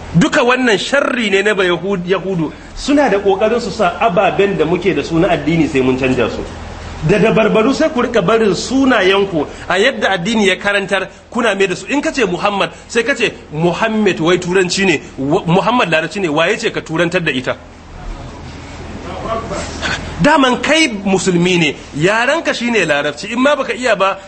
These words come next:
jarrabawa aka samu. Shine yaren Qur'aninka, kuma wannan suna ne na Qur'ani. Suna ne da ya zo a Qur'ani, kuma Qur'ani balarabe ne. "Inna anzalnahu Qur'anan Arabiyyan."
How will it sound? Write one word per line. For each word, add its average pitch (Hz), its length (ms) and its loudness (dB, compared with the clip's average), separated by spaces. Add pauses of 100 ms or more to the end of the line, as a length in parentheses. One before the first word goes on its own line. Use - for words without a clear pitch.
(100)
jarrabawa 190 560 2
aka 156 160 -4
samu. 131 300 -2 (580)
Shine 285 400 2
yaren 202 260 2
Qur'aninka, 185 500 -2
kuma 214 200 0
wannan 285 380 2 (140)
suna 285 720 0
ne 233 180 0
na 208 100 0
Qur'ani. 165 580 -2 (880)
Suna 285 520 4
ne 262 140 2
da 185 100 2
ya 196 80 4
zo 220 140 0
a 202 120 2
Qur'ani, 196 360 2
kuma 240 240 0
Qur'ani 214 640 0
balarabe 165 680 2
ne. 127 200 0
"Inna 196 420 0
anzalnahu 165 760 0
Qur'anan 180 680 0
Arabiyyan." 143 560 0